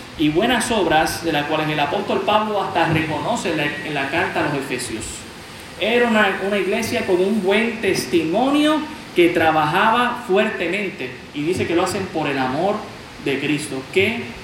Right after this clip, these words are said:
bendición! Y yo sé que muchos hermanos aquí también se han esforzado y han trabajado y han sufrido por esta causa, por el, por el nombre de, de Cristo. Pero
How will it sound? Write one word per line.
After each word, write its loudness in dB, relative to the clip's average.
bendición! 0
Y 4
yo 6
sé -2
que 0
muchos -2
hermanos 2
aquí 0
también 0
se -4
han -2
esforzado 0
y 2
han 0
trabajado 0
y 0
han -2
sufrido 2
por -2
esta 0
causa, 0
por -2
el, -2
por -2
el 0
nombre 2
de, 0
de 0
Cristo. -2
Pero 2